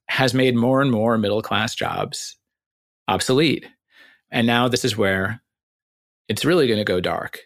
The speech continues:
in this conversation. But we don't have really too many persuasive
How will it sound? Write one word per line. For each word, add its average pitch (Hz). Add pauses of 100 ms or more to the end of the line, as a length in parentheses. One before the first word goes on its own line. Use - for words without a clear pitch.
(220)
in 95
this 90
conversation. - (640)
But 110
we 131
don't 131 (540)
have 180 (920)
really 127
too 143
many 131
persuasive 110